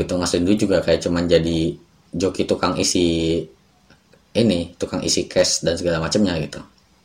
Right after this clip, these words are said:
Nah, waktu itu gua mergokin dia tuh kayak lagi ngisiin cash orang, terus habis gitu dia, eh, bilang kan,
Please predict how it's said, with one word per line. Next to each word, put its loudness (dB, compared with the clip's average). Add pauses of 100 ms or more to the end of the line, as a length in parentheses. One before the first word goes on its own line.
(720)
Nah, 2
waktu 4
itu 6
gua 10
mergokin 4
dia 4
tuh 2
kayak 4 (640)
lagi 4
ngisiin 0
cash -4
orang, -2
terus 2
habis 2
gitu 0
dia, 2 (240)
eh, -4
bilang -2
kan, -4